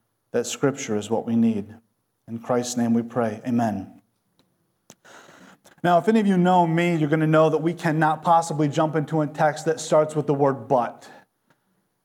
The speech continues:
or "therefore," or "however," without first scrolling back. So go back to the top of the chapter, maybe flip a couple pages back,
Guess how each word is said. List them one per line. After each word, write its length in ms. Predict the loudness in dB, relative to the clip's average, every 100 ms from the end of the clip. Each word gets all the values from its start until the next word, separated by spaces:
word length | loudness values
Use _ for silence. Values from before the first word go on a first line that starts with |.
| _ -6
or 240 | -2 0
"therefore," 680 | 2 2 2 0 -4 -2 -2
or 240 | 0 -2
"however," 720 | 0 2 4 4 4 0 -6 -4
without 540 | -2 2 0 -2 -2
first 400 | 0 0 -2 -10 _ _
scrolling 920 | -6 -6 -6 -4 0 4 4 2 0 2
back. 400 | 4 2 0 -6 -20 _ -8
So 120 | 0
go 140 | 2
back 220 | 4 2
to 60 | 0
the 80 | -2
top 300 | 2 2 2
of 60 |
the 60 | -2
chapter, 340 | 0 0 0
maybe 200 | -2 -2
flip 240 | -2 -2 -2
a 40 |
couple 240 | -2 -2 0
pages 380 | 2 0 0
back, 420 | 2 4 4 0